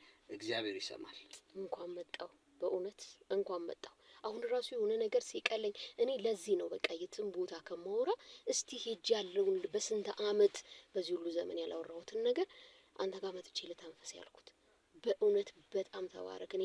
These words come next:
Speaker 2: በጣም ነው የማመሰግነው።
Speaker 1: መልካም።
Speaker 2: እኔ ምንም ነገር አልልም። ያልከኝን፣ እ፣ ከሰው ጋር መነጋገር አሁን መፍትሄው ይሄ ነው የምለውም፣ እ፣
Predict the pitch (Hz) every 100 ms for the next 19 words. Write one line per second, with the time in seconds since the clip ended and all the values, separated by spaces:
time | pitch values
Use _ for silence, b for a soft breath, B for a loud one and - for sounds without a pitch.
0 | 190 - 196 - 214 180 185 127 - 196
1 | - 196 - - 123 - - 226 220 214
2 | 220 190 185 196 202 220 294 - B B
3 | B - - 330 415 - 269 233 311 b
4 | b b - - 170 170 165 - 95 95
5 | - 240 240 220 202 190 196 190 190 185
6 | 180 254 - b b - 190 202 202 214
7 | - 202 190 190 196 180 180 170 196 214
8 | 180 -